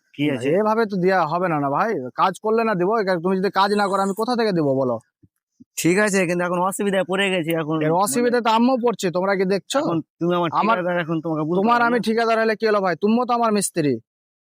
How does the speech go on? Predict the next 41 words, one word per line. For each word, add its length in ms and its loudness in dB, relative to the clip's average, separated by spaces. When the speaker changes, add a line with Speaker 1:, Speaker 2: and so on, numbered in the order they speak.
Speaker 1:
হ্যাঁ। 280 0
Speaker 2:
মিস্ত্রি 340 0
লয়? 220 2
তোমাকে 280 0
আমি 100 2
Speaker 1:
মিস্ত্রি 160 0
তো। 60 0
Speaker 2:
সকালবেলা 360 2
যেমন 220 2
করে 160 2
বললাম, 400 2
তুমি 120 2
আমাকে 180 2
কেমন 280 0
করে 140 2
বললা? 340 2
তোমাকে 240 2
আমি 120 2
কি 140 0
বললাম? 340 2
তোমাকে 260 0
কি 60 2
আমি 140 2
অন্যায় 280 0
কথা 200 0
বললাম? 400 0
Speaker 1:
অন্যায় 220 -4
না, 120 -2
খালি 160 -2
কাজের 280 -2
কথা 160 -2
এসে 140 -2
জিজ্ঞেস 160 0
Speaker 2:
কাজের 180 2
Speaker 1:
করতে, 100 -2
Speaker 2:
কথা 140 0
Speaker 1:
কাজ 80 -2
Speaker 2:
জিজ্ঞেস 200 -2
Speaker 1:
কেন 100 -4
Speaker 2:
করেছি। 180 0
Speaker 1:
করোনি? 300 -4